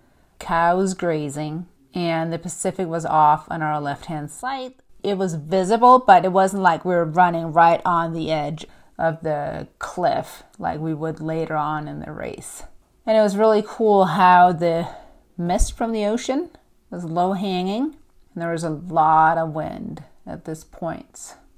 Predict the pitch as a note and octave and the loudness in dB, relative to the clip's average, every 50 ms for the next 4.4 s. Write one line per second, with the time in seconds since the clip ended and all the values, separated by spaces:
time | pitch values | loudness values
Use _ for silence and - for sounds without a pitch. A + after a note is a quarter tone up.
0 | _ _ - F#3+ G3 F#3+ F3+ F3 E3 F3+ G3+ G#3 A#3 C4 C4+ - - - C4 B3 | _ _ -6 0 4 4 4 4 4 4 4 6 6 4 2 0 0 4 4 6
1 | A3 G3+ F3+ - - D#3 - - - A3 G3 E3+ D#3 D#3+ F3 D#3 - F3 E3+ E3 | 4 4 0 -4 -10 -16 -16 -8 -4 -2 -2 -2 -2 -4 -4 -4 -4 -4 -4 -4
2 | F3 - - G3+ - - - A#3 G#3+ G3 F#3+ F3+ F3+ E3 E3+ E3+ E3 D#3+ D#3+ D#3+ | -4 -6 -6 -8 -8 -4 2 4 6 6 6 4 0 -2 -4 -4 -4 -6 -6 -8
3 | - - F3 E3+ E3 E3 - - - - _ _ - G#3 G#3 G3 E3 D#3+ D#3 D#3+ | -8 -6 -6 -4 -6 -6 -8 -12 -14 -16 _ _ -16 -12 -10 -10 -8 -8 -6 -6
4 | D#3 D#3 D#3 - D#3 D#3 D#3 - | -6 -4 -4 -4 -6 -6 -8 -8